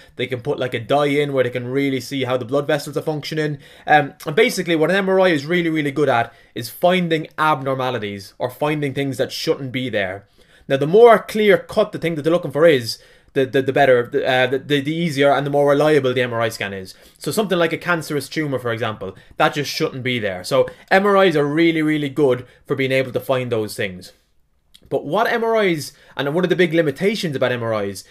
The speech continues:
is they're not very specific when it comes to pain. Okay, so, and they don't diagnose pain. Now, when you get an M R I scan, basically it's gonna show every single change in, in your body compared to a, a healthy spine, if you wanna call it that.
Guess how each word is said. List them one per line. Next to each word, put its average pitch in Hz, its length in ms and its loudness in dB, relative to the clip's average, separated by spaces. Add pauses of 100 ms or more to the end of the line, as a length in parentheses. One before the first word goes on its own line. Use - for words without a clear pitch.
(200)
is 131 320 0 (200)
they're 139 140 4
not 190 600 0 (100)
very 160 460 4
specific 147 720 -4
when 135 140 0
it 120 80 -6
comes 131 360 -6
to 113 80 -12
pain. 101 520 -6 (560)
Okay, 165 220 4
so, 170 140 -2
and 143 100 -2
they 151 80 2
don't 196 360 2
diagnose 151 680 2
pain. 98 420 -10 (280)
Now, 147 160 0
when 139 140 0
you 240 160 0
get 233 140 6
an 202 80 2
M 196 140 0
R 156 120 2
I 185 120 6
scan, 104 440 -4 (320)
basically 170 500 0
it's 127 160 -8
gonna 170 300 2
show 143 580 4 (280)
every 180 280 4
single 175 520 0
change 151 640 -2
in, 139 360 -4
in 135 160 -4
your 135 100 0
body 135 300 2
compared 131 500 0
to 139 140 -2
a, 120 460 -2
a 120 40 -4
healthy 135 540 -4
spine, 127 420 0
if 110 140 -8
you 123 60 -6
wanna 113 140 -6
call 113 200 -2
it 110 80 -6
that. 98 260 -6